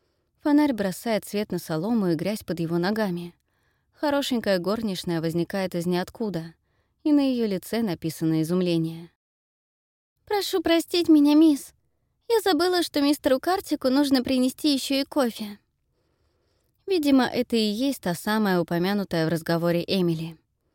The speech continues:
«Я как раз ухожу», — говорю я, взлетая с табурета. Спасибо за подробный и очень полезный рассказ о... по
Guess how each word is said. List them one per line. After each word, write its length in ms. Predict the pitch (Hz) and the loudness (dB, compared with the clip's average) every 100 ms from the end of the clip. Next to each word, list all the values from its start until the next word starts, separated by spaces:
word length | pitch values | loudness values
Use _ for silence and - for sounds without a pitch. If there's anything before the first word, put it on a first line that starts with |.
| _ _ _ _ _ _ | _ _ _ _ _ _
«Я 220 | 349 302 | 2 4
как 220 | 285 247 | 2 -2
раз 240 | 247 240 240 | 0 -2 -4
ухожу», — 420 | - 226 220 214 160 _ _ _ _ _ _ | -2 -2 -2 -6 -10 _ _ _ _ _ _
говорю 340 | 269 233 220 185 | -2 0 2 2
я, 220 | 165 220 | 0 -2
взлетая 440 | 202 165 160 175 | 0 -2 0 -2
с 60 | 165 | -2
табурета. 680 | - 165 180 175 - 165 165 _ _ _ _ _ _ _ _ _ _ _ _ | -4 -2 -2 -2 -6 -12 -16 _ _ _ _ _ _ _ _ _ _ _ _
Спасибо 540 | - 359 339 - 302 269 | -8 -4 -2 0 2 2
за 100 | 233 | 2
подробный 600 | 220 196 180 247 262 208 | 2 2 2 2 2 2
и 160 | - 208 | 0 0
очень 300 | 226 220 202 | 0 -2 0
полезный 420 | 185 202 202 185 | 2 2 0 0
рассказ 580 | 175 165 - 254 247 - | 0 -2 -2 0 0 -6
о... 380 | 214 208 196 190 180 _ _ _ _ _ _ _ _ _ - | -4 -2 -2 -6 -10 _ _ _ _ _ _ _ _ _ -4
по 420 | 233 208 196 | 0 2 0